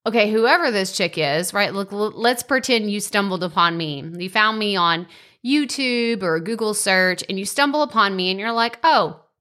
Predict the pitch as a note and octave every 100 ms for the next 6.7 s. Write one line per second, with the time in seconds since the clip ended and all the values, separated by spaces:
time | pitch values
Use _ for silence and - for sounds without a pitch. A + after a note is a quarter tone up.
0 | _ _ A3+ B3 C4+ B3 A#3+ A3 G#3+ -
1 | G3+ G3 F#3 E3+ - B2 C#2+ - _ _
2 | _ _ _ _ - F#3+ A#3+ F#4 F#4 D4+
3 | G#3 A3+ A#3+ F3 D#3 D#3+ - - G#4+ F#4
4 | E4+ E4 G3+ F3+ F3 D#3+ E3+ F#3+ A3 A#3+
5 | G#3 E3 F#3+ F3 - G2+ D#2 - - C4+
6 | C#4+ A3+ G#3+ - G3+ F#3+ F#3